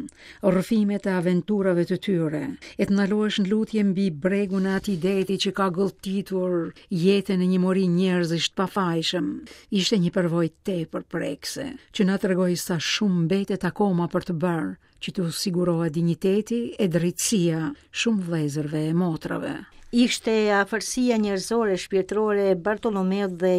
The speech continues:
Speaker 2: Jeronimos që më dha ngushëllim të madh, theksoi në vijim Papa, që më pas nënvizoi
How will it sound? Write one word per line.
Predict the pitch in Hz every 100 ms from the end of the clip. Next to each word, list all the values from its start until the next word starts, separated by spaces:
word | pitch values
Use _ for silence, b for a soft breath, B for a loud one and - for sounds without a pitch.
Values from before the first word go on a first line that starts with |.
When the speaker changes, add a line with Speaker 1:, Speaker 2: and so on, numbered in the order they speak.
| 180
Speaker 2:
Jeronimos | 180 185 214 220 202 202 - 196
që | - 185 175 170
më | 175
dha | 170 180
ngushëllim | 175 175 - 208 220 226
të | - 208
madh, | 196 170 185 180 -
theksoi | 202 - 185 175
në | 165
vijim | 170 175 175
Papa, | 175 160 180 175
që | - 190
më | 190 190
pas | 202 202
nënvizoi | 196 175 170 196